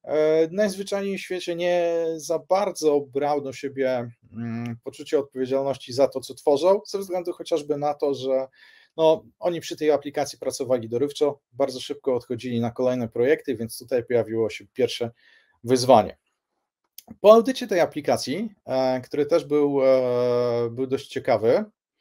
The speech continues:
znaleźliśmy w niej kilka, e, kilka sporych podatności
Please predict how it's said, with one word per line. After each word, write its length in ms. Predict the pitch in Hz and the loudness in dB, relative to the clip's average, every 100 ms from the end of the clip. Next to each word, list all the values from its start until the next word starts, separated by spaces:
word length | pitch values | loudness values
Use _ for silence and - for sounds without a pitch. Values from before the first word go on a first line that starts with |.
| _ - - _ _ _ _ _ _ | _ -20 -20 _ _ _ _ _ _
znaleźliśmy 680 | 110 127 175 240 220 - 214 | -8 -2 0 0 -2 -4 -4
w 60 | 165 | -2
niej 320 | 180 175 175 - - - _ | 0 2 0 -10 -18 -20 _
kilka, 680 | - 247 247 214 202 190 180 | -6 -6 0 2 4 2 0
e, 920 | 151 160 160 160 156 151 156 151 151 151 147 143 131 123 120 62 - _ _ _ _ _ - _ | -2 -2 -2 -2 -4 -6 -6 -8 -10 -14 -16 -18 -18 -20 -20 -20 -20 _ _ _ _ _ -20 _
kilka 220 | 254 247 | -4 -4
sporych 280 | - 165 160 | -2 -4 0
podatności 560 | 160 139 117 95 - | 2 2 0 -6 -8